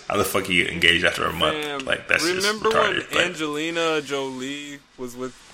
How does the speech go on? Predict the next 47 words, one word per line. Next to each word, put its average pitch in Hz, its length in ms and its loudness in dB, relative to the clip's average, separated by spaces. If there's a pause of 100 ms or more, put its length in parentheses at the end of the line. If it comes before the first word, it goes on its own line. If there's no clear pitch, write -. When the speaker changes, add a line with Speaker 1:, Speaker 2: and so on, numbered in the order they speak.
Speaker 2:
like, 117 300 -8
Billy 127 220 -8
Bob 117 260 -4
Thornton? 143 580 -8 (1160)
Speaker 1:
Yeah. 107 280 8
Speaker 2:
That's 165 260 2
what 180 140 0
I 170 100 4
looked 160 360 -4
at 135 140 -2
them 139 280 -6
two, 120 260 -8
like, 110 320 -6
when 117 100 -10
I 117 100 -4
first 120 280 -8
saw 113 180 -4
them 110 220 -12
together. 87 320 -12
It 80 100 -16
was 110 220 -18
like, 92 280 -8
what 127 160 -12
are 208 60 -8
they 156 240 -6
doing 123 380 -12
together? 113 320 -14
Speaker 1:
But 110 140 8
Speaker 2:
I - 260 -6
was 131 100 0
Speaker 1:
A-, 123 80 4
Speaker 2:
like, 127 120 4
Speaker 1:
Angelina 156 480 12
and 113 80 12
Billy 127 240 12
Bob 135 340 12
were 110 60 12
at 101 220 12
least 120 320 12
got 104 180 12
to 113 100 8
the 104 140 6
marriage, 95 840 12
like, 92 400 4
and 104 160 8
for 92 140 2
years. 98 640 6